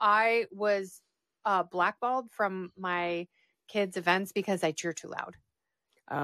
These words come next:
Speaker 1: And I'm like, Okay,
Speaker 2: really?
Speaker 1: well, at some point, some, someday you will understand.
Speaker 2: Wait, by your children or by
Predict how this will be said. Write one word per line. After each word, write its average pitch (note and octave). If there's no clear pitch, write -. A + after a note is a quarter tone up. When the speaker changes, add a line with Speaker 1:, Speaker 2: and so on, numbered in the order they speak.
Speaker 1:
And F#3
I'm B3+
like, B3+
Okay, F3
Speaker 2:
really? A#4
Speaker 1:
well, A#4
at B3
some F4+
point, E4+
some, D#4
someday C#4
you A3+
will B3
understand. F#3+
Speaker 2:
Wait, A#3
by A3
your G3
children C4+
or G#3
by F3